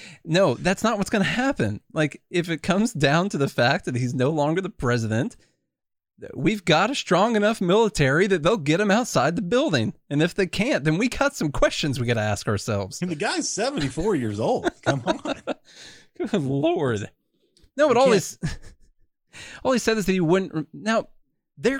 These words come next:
Speaker 1: could be voter fraud. This thing that the, the widespread consensus is that there hasn't been voter fraud. We also haven't had this widespread eighty million people doing mail-in voting like this. We already, we've already interviewed the guy that's got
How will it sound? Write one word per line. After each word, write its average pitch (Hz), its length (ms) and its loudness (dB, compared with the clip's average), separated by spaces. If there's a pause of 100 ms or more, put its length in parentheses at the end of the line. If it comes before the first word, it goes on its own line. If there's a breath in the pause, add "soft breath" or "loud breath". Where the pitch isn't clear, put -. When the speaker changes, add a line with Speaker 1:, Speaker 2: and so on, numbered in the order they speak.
Speaker 1:
could 233 280 0
be 214 140 0
voter 190 300 2
fraud. 190 260 2
This 139 140 -2
thing 196 220 0
that 143 120 -2
the, 117 300 0
the 123 100 -6
widespread 143 520 0
consensus 123 520 -4
is 104 100 -8
that 113 120 -2
there 107 100 -2
hasn't 131 260 0
been 117 120 -2
voter 127 180 0
fraud. 113 300 0 (180 loud breath)
We 311 120 0
also 330 320 2
haven't 185 280 0
had 151 360 0 (160)
this 135 500 -2
widespread 156 800 0
eighty 180 280 0
million 151 400 2
people 156 280 -4
doing 131 300 2
mail-in 147 440 0
voting 139 400 2
like 113 240 -2
this. 110 340 -2 (540)
We 196 140 0
already, 156 280 2
we've 185 200 -4
already 131 220 0
interviewed 139 280 -4
the 104 80 -6
guy 104 140 2
that's 101 140 -6
got 101 200 -6